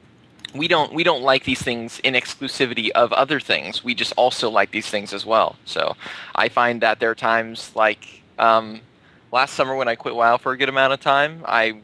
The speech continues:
really enjoyed, I did a lot more outdoorsy stuff. I was going hiking, like, a couple times in a month and just spending more time doing things that were not geeky for sure.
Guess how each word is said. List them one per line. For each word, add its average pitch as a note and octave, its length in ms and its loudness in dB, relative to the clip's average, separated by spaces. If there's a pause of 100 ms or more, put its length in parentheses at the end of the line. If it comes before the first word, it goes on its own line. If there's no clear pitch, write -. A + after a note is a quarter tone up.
really A#2 500 -4
enjoyed, A2 560 0
I - 140 0
did A#2 100 -8
a A2+ 60 0
lot A#2 220 2
more A2+ 160 -4
outdoorsy A2 460 -4
stuff. G#2+ 220 -2
I A2+ 60 0
was A2 100 -4
going A#2+ 240 -10
hiking, A2 560 -6 (140)
like, - 220 -8
a - 100 -8
couple A2 180 -2
times G#2+ 640 -4
in G#2 120 -4
a G#2+ 40 0
month G#2+ 380 0
and G2+ 280 -4
just - 200 -6
spending A#2 340 -2
more A2+ 120 0
time A#2 280 0
doing A2+ 180 -4
things A#2 240 -4
that A2 140 2
were A2+ 120 0
not A2+ 240 4 (120)
geeky B2+ 300 -6
for A#2 120 -4
sure. B2 300 2